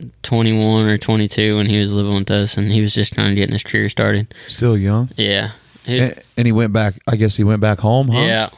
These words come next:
Speaker 2: Just freak accident?
Speaker 1: Yeah, I think so. I didn't, we didn't see him for about a year, and then, then we, we got a phone call that he passed away, but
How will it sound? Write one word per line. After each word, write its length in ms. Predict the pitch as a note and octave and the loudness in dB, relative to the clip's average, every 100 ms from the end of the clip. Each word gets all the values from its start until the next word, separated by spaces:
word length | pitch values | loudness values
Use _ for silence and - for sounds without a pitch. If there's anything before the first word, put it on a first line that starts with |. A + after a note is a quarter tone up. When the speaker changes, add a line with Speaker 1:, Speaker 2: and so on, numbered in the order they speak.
| - - - B2 - _ | -20 -18 -12 -12 -14 _
Speaker 2:
Just 380 | - G#2+ - - - | -4 -2 -2 -6 -16
freak 300 | - A#2 G#2+ | -2 0 2
accident? 560 | A2 A2+ - C3+ D#3 D3+ | 0 0 -2 -2 -2 -2
Speaker 1:
Yeah, 220 | D3+ A2 | -2 0
I 40 | G#2+ | 0
think 200 | A#2+ G#2+ | -2 -2
so. 180 | A2 | -2
I 120 | A2 C3 | 0 0
didn't, 260 | D3+ - - - - - | -2 -4 -14 -20 -20 -8
we 120 | - E3 | -2 0
didn't 220 | F#3+ D3+ | 0 0
see 180 | D#3 D#3 | 0 0
him 120 | C#3+ | 0
for 100 | C3+ | 0
about 200 | C3 B2+ | 0 2
a 40 | |
year, 440 | A#2 B2+ C#3 C#3 C3 - | 2 2 2 0 -2 -4
and 200 | A2+ A#2 | -2 0
then, 360 | A#2 A2+ A2+ - | 0 0 -2 -4
then 180 | A#2+ A#2+ | -4 0
we, 300 | A2+ G#2+ A2+ - - | -2 -4 -8 -20 -6
we 100 | A#2+ | -2
got 160 | A#2+ A2+ | 0 0
a 60 | |
phone 280 | G#2+ A2+ A2+ | 0 0 0
call 240 | A2+ A2 G#2+ | 0 0 2
that 100 | G#2 | 0
he 80 | G2+ | -2
passed 320 | A2+ G#2+ - | 0 -2 -2
away, 240 | G#2+ G#2+ | 0 0
but 160 | G#2 | 0